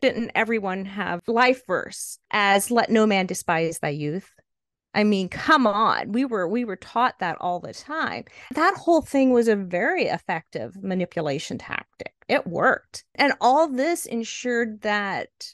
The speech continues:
at least for myself, I might think about college, I might think about education, but I rarely was brave enough to talk about it.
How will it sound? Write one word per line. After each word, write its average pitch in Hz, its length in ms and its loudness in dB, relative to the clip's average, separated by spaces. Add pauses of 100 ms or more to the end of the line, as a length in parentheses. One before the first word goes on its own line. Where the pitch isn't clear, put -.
(120)
at 220 160 4
least 247 220 4
for - 160 -6
myself, 165 920 2 (180)
I 247 100 2
might 247 300 0
think 214 260 -8
about 320 300 -4
college, 311 500 -4
I 254 60 -4
might 208 200 -6
think 214 200 -10
about 277 240 -2
education, 269 1000 -4
but 208 460 0 (480)
I 214 140 -2
rarely 202 760 -2
was 180 240 -6
brave 180 400 -4
enough 165 500 -8
to - 200 -6
talk - 420 0
about - 340 -4
it. - 300 -10